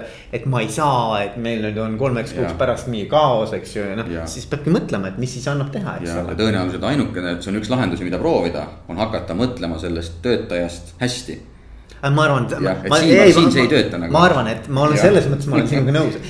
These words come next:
Speaker 1: et ma, eeldus, minu eeldus oli see, et need inimesed kõik, kes sul on,
Speaker 2: Mhm.
Speaker 1: et nad tegelikkuses on ikkagi nagu õigetel ametikohtadel ja neil on endal olemas
Speaker 2: Ideaalis.
Speaker 1: nagu, noh.
Speaker 2: Absoluutselt nõus, ideaalis.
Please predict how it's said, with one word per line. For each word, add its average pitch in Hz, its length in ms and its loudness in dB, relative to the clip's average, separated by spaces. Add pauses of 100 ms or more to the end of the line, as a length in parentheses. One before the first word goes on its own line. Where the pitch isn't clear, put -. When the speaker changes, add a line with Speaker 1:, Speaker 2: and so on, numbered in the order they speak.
Speaker 1:
et - 120 -10
ma, 135 200 -4
eeldus, 175 500 6
minu 165 300 4
eeldus 110 260 0
oli 107 160 0
see, 107 220 0 (340)
et 110 160 -12
need 117 160 -4
inimesed 113 560 -2
kõik, 147 220 -2 (100)
kes 110 180 -10
sul 120 220 -2
on, 147 140 -2 (240)
Speaker 2:
Mhm. 87 260 -6
Speaker 1:
et 92 80 -4
nad 110 220 -6
tegelikkuses 98 840 -2
on 113 100 -6
ikkagi 101 360 -6
nagu 98 180 -6 (380)
õigetel 120 500 -2
ametikohtadel 104 800 -6
ja 104 40 -6
neil 110 200 -4
on 110 80 -2
endal 123 320 0
olemas 117 320 2
Speaker 2:
Ideaalis. 90 260 0
Speaker 1:
nagu, 113 120 0 (280)
noh. 135 140 0 (380)
Speaker 2:
Absoluutselt 95 560 -4
nõus, 85 260 -6
ideaalis. 101 540 -4